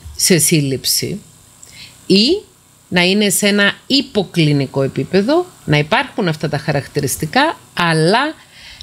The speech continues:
να περνάει απαρατήρητος κάποιος ότι έχει μια τόσο σκοτεινή προσωπικότητα. Και γι' αυτό είπαμε και προηγουμένως ότι η μελέτη της σκοτεινής τριάδας της προσωπικότητας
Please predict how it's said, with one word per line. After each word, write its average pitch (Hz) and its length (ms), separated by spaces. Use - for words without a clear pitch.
να 202 200
περνάει 190 480
απαρατήρητος 190 1040
κάποιος 139 500
ότι 156 180
έχει 160 180
μια 156 300
τόσο 160 340
σκοτεινή 131 580
προσωπικότητα. 120 1000
Και 202 100
γι' 175 80
αυτό - 260
είπαμε 156 300
και 156 160
προηγουμένως 170 800
ότι 151 420
η 180 120
μελέτη 156 500
της 147 140
σκοτεινής 147 520
τριάδας 147 400
της 156 160
προσωπικότητας 160 920